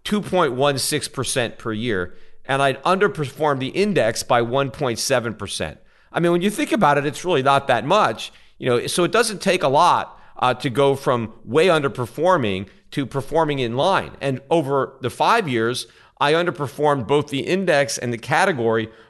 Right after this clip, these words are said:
by two point eight four percent a year. Now, of course, over five years, that's about twelve percent. But again, I mean, it's not that much. And the reason there's such a small difference, uh, you know, between, you know, the best fund and the worst fund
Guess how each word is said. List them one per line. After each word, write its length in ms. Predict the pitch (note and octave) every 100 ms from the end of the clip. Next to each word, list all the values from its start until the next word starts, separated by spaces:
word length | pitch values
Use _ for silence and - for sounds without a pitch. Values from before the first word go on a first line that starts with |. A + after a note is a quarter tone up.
| _
by 140 | C#3
two 280 | C3+ - G3
point 340 | E3 F3 D3+ -
eight 160 | C3+
four 240 | - C#3 C3
percent 400 | - A#2 C3+ A2+
a 40 |
year. 420 | A2 F#3 G#2+ C2 - -
Now, 160 | - F#3
of 60 | -
course, 360 | G3+ D#3+ - - _
over 260 | D3 C3 C3
five 360 | - D#3 C3+
years, 320 | E3+ G#3 C#3+
that's 260 | B2 A#2 -
about 240 | A#2 A2+
twelve 360 | - C3 A2+ A2
percent. 520 | A2+ - G3+ F#3 - - _ _ _
But 140 | - D#3+
again, 520 | C#3 A3+ C4 G#2+ - -
I 80 | C#3
mean, 220 | C3+ B2 - _ _
it's 240 | - D#3+ -
not 460 | G#3 G3+ - -
that 360 | F#2 A#2+ E3 -
much. 460 | C#3 G3+ - - -
And 140 | - D#3
the 80 | D#3+
reason 500 | E3+ C4 C4 A3 G3
there's 380 | D#3+ D3 - -
such 320 | - - E3 C#3
a 60 |
small 520 | A#2+ - D3+ E3+ D3
difference, 640 | F#2+ C3+ C3+ A2 D#2 - - _ _ - - _
uh, 300 | A2 A2+ - -
you 120 | C#3+
know, 60 |
between, 720 | G#2 A2+ G#2 D3+ C3 B2 A#2
you 100 | -
know, 240 | B2+ G2+ F#2+
the 80 | A2+
best 280 | A2 D3 -
fund 280 | D3+ C3 A2+
and 120 | G2+
the 60 |
worst 320 | G2+ A2+ C3+ -
fund 280 | F2+ D#2